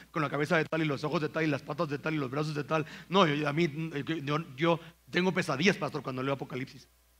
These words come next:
¿sí? Eh, pero generalmente incluso en el mundo significa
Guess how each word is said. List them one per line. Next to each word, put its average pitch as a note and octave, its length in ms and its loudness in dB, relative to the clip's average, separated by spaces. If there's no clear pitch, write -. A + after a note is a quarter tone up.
¿sí? D3+ 120 0
Eh, F3+ 520 6
pero C4+ 160 10
generalmente C4+ 540 8
incluso G#3+ 280 2
en C4+ 60 2
el D4 100 2
mundo G#3 340 4
significa G#3 680 4